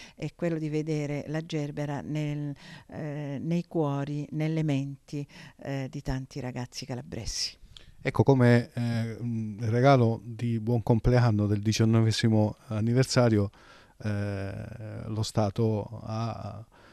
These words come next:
Speaker 2: ha pensato bene di dare, eh, di donare dei beni confiscati alla, alla sua associazione. Eh, eh, lei ha già spiegato in conferenza stampa qual è l'idea, eh,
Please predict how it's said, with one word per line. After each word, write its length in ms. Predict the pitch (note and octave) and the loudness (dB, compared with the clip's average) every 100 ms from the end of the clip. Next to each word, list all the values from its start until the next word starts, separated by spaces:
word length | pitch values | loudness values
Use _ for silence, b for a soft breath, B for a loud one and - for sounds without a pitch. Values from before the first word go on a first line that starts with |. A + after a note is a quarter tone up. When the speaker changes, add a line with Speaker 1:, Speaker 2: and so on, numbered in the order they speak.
| b b _ | b b _
Speaker 2:
ha 380 | - - - - | -20 -16 -14 0
pensato 360 | A2+ B2+ A#2 | 2 4 4
bene 260 | A2 B2 G#2+ | 8 8 8
di 80 | G#2 | 6
dare, 520 | G#2+ G#2 G2+ G2+ - _ - | 6 6 4 0 -6 _ -10
eh, 380 | G#2 G2+ G#2 G2+ | -8 -8 -12 -14
di 380 | A2+ A#2 A#2 G#2 | -16 -14 -8 0
donare 320 | A2+ B2 G#2 | 2 4 4
dei 100 | G#2+ | 2
beni 180 | G#2+ A2 | 2 2
confiscati 600 | G#2+ - A2+ G2+ G2+ G#2 | 2 0 -2 -2 -2 -2
alla, 340 | F#2+ F#2+ F#2+ F#2 - - G#2+ - | -2 -2 -4 -6 -14 -16 -16 -12
alla 260 | G#2 G2+ | -8 -6
sua 320 | - G#2 G2 | -4 -2 -2
associazione. 800 | G2 - G2+ G2+ - G#2+ F#2+ G2+ B B B B _ | -4 -4 -6 -6 -4 -2 -2 -4 B B B B _
Eh, 680 | A2 G2+ G2 G2+ G2+ G2+ G#2+ B B _ | -4 -2 -2 -4 -6 -8 -10 B B _
eh, 400 | - - - D#2 | -18 -14 -12 0
lei 140 | B2+ | 4
ha 40 | A#2 | 6
già 140 | A2+ | 6
spiegato 380 | G#2+ A#2+ A#2 G#2+ | 6 8 8 6
in 80 | F#2+ | 4
conferenza 460 | G#2 G2 A2 G#2 | 2 2 0 0
stampa 380 | G#2+ D3 C#3+ G#2+ | 2 4 4 2
qual 140 | G2+ G#2 | 0 0
è 240 | G#2 G#2 | 0 0
l'idea, 880 | G#2 G#2+ A2 G2+ G2+ G2+ G#2 G2 | 0 2 2 2 -2 -4 -6 -6
eh, 80 | G2+ | -8